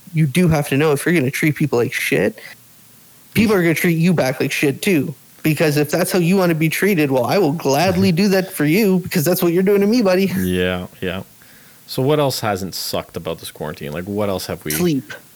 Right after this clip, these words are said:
Speaker 2: Sleep?
Speaker 1: Ton of sleep, man.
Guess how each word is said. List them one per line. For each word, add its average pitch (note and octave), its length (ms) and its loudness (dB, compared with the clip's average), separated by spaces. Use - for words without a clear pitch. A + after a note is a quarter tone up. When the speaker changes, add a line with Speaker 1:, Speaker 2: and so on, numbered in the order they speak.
Speaker 2:
Sleep? - 400 -4
Speaker 1:
Ton F3+ 280 -2
of D#3 80 0
sleep, C3+ 240 -2
man. A#2+ 280 -6